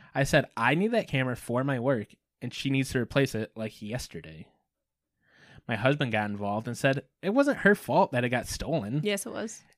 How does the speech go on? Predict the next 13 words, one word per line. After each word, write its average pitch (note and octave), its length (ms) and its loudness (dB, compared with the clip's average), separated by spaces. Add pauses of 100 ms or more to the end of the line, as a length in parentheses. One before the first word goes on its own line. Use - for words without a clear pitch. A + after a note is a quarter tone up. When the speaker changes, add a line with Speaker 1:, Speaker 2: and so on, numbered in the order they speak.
(120)
Speaker 1:
And C3 120 2
I D3+ 60 6
suggested, F#3 680 2 (440)
and D#3 400 0
he - 180 -4
suggested D3 440 2
I C#3+ 100 2
get E3 120 0
a - 60 2
cheaper - 380 -6
camera G2+ 340 -8
from - 180 -4
Amazon, A2+ 600 -4